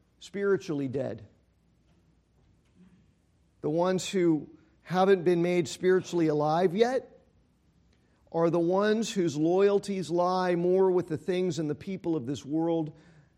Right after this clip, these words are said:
than with Jesus. But the ones who have been made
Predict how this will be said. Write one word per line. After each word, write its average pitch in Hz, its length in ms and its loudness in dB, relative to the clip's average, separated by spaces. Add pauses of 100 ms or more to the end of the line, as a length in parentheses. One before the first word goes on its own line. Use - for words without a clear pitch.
(140)
than 139 200 -4
with 135 140 -6
Jesus. - 580 -14 (1900)
But 156 260 -4
the 165 60 0
ones 175 360 -2
who 175 160 2
have 165 140 -2
been 170 180 0
made 165 360 0